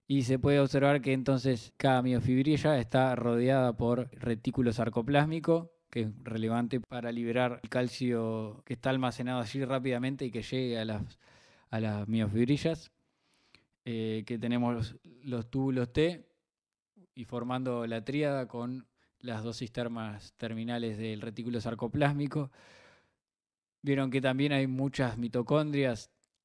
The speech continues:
eh, localizadas entre medio de las miofibrillas que son relevantes porque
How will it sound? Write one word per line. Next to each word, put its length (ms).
eh, 200
localizadas 680
entre 220
medio 220
de 80
las 100
miofibrillas 640
que 100
son 200
relevantes 680
porque 520